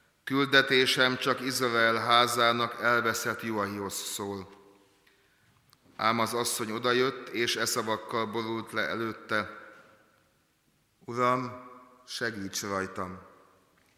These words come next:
De visszautasította:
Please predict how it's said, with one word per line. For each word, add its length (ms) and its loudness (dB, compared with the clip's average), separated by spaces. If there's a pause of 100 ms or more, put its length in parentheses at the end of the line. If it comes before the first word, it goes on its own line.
(640)
De 200 -8
visszautasította: 1500 -4